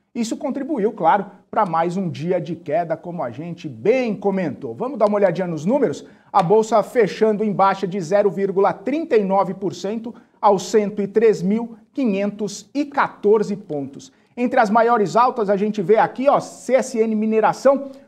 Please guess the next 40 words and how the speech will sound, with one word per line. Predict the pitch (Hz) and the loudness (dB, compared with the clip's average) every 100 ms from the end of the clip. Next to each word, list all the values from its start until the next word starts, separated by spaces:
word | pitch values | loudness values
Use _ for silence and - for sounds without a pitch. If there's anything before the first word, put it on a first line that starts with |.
| _ _ _ | _ _ _
fechando | - 196 202 226 220 | 2 2 2 0 2
em | 214 | 0
alta | 208 | 0
de | 185 | -2
sete | 175 - 247 - | -6 -6 -6 -6
vírgula | 160 254 220 202 | -8 -4 0 0
zero | 151 240 | 0 -2
nove | 214 214 220 | 0 -2 -2
por | - | -8
cento, | - 226 226 220 | -6 -8 -6 -4
o | 208 | -2
destaque | 233 - - - 208 220 - | -4 -6 -8 -4 -4 -4 -8
da | 165 139 | -4 -4
bolsa, | 139 254 254 190 | -2 -2 -2 -6
né? | 196 226 - _ | -6 -8 -14 _
Itaú | 233 262 262 190 254 | -2 0 4 4 4
subindo | - 190 226 202 | 0 -2 -2 2
dois | 208 220 | 2 2
vírgula | 202 190 202 | -2 -2 -2
oitenta | 190 196 180 | -2 -6 -8
e | - | -6
quatro, | 233 240 233 220 | -2 -2 -2 -8
Klabin | - 262 226 156 247 | -2 2 2 0 -4
e | 233 | -4
Suzano, | - 160 190 269 208 | -6 -4 -2 -2 -4
né? | 214 254 _ _ - | -8 -10 _ _ -6
É, | 175 175 160 139 - - | -2 2 2 0 -6 -2
papel | 190 196 202 | 0 2 0
e | |
celulose | 196 202 180 165 220 180 170 | 0 -2 0 2 2 0 -6
subindo | 175 202 180 | -6 -6 -2
dois | 196 208 | 0 0
e | 175 | -2
cinquenta | 202 180 185 170 | -10 -8 -8 -8
e | |
cinco | 135 247 254 226 | -8 -4 -4 -4
e | 202 | -2
dois | 175 214 190 | 2 2 2
e | |
dezoito. | 170 143 214 220 | -6 -2 0 -2